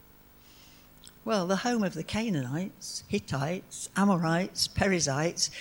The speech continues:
Hivites, and Jebusites. And now the cry of the Israelites has reached me, and I've seen the way the Egyptians are oppressing them. So now go.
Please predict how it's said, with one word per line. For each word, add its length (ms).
Hivites, 640
and 200
Jebusites. 1040
And 200
now 420
the 80
cry 300
of 100
the 140
Israelites 800
has 220
reached 380
me, 220
and 100
I've 200
seen 460
the 100
way 180
the 140
Egyptians 560
are 80
oppressing 500
them. 160
So 160
now 320
go. 560